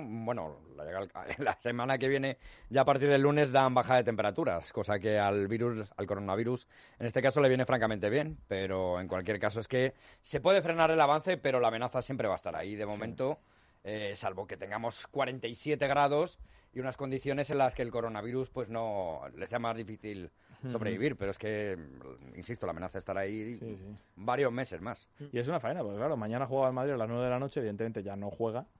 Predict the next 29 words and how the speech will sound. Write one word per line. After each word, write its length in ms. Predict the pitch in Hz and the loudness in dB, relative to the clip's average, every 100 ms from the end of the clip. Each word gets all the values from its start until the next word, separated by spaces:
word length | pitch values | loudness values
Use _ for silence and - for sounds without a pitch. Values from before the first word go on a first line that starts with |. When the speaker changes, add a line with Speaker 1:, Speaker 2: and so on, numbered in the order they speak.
| - | -14
Speaker 2:
<laughs> 160 | 123 - | -12 -12
luego, 260 | 98 104 | -12 -12
como 160 | 101 101 | -10 -8
ya 160 | 101 | -6
lo 80 | 104 | -6
sabemos 380 | 104 107 107 104 | -4 -4 -4 -2
todos, 300 | 120 123 135 - - _ | 0 0 -2 -8 -20 _
los 120 | 127 117 | -4 0
partidos 300 | 127 139 135 | 0 2 2
de 60 | |
segunda 340 | 131 139 143 107 - _ | 2 2 2 0 -2 _
ya 240 | 117 123 127 | 2 2 4
no 140 | 123 | 4
va 160 | 123 127 | 4 4
a 20 | |
haber, 320 | 131 147 156 - - - _ - | 4 2 0 -4 -20 -20 _ 2
eh, 580 | 120 117 113 113 113 101 | 4 6 6 4 2 0
pues 140 | - | -6
se 60 | 110 | -10
están 160 | 104 | -8
suspendiendo 380 | 104 104 98 98 | -6 -4 -4 -2
multitud 340 | 95 95 95 101 | -4 -4 -2 2
de 100 | 131 | 6
viajes, 720 | 190 185 - 175 175 175 - | 8 6 4 2 4 0 -2
eh, 200 | 120 113 | 0 0
en 100 | 110 | -2
fin, 280 | 135 120 - | -2 -2 -4
e-, 120 | 120 - | -8 -6
es, 220 | 117 | -8